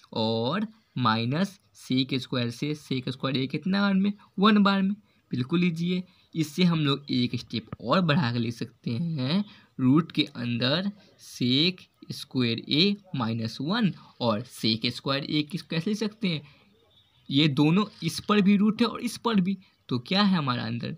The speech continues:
sec स्क्वायर A, तो स्क्वायर से रूट कट जाता है, मतलब सिर्फ होगा कि हमारा ये sec A, और हम लोग बेसिक में जानते हैं कि ये इससे गुना हो जाता है, मतलब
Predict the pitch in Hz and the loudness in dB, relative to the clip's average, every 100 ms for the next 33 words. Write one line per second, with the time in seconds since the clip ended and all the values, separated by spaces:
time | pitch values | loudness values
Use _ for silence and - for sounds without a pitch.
0 | - - - 123 151 180 - 127 - - | -12 -20 0 2 2 0 -4 -10 -8 -4
1 | 120 117 - 226 220 - _ _ - - | -4 -4 -6 -6 -6 -12 _ _ -8 -6
2 | 175 - 156 135 131 135 127 139 - 254 | -6 -4 -2 -2 -2 -2 -2 -4 -4 -2
3 | 208 214 190 190 185 190 - _ - 120 | 0 -2 -2 -2 -2 -2 -10 _ -6 -6
4 | - 123 165 202 - - - 226 240 156 | -2 -2 0 -4 -8 -20 -2 4 4 4
5 | - - 139 127 139 143 123 127 185 220 | -4 -8 -4 -2 -2 -2 -2 0 0 0
6 | - _ _ 131 143 226 226 - - - | -8 _ _ 4 6 6 2 -8 -20 -2
7 | 240 254 247 - 190 208 - _ _ 135 | 2 2 0 -4 -4 -4 -10 _ _ 0
8 | 165 170 151 147 131 117 123 123 170 170 | 4 4 4 2 0 2 0 0 -4 -2
9 | 156 127 123 123 147 131 147 - _ 185 | 0 0 -2 -2 -2 -4 -6 -16 _ 2
10 | 175 214 - 175 - - 196 147 135 139 | 4 2 0 -6 -6 -2 0 0 0 0
11 | 139 143 117 113 123 117 123 123 - - | 0 0 -2 -2 -4 -4 -4 -10 -20 -6
12 | 127 123 127 120 170 214 | -4 -4 -2 0 0 -2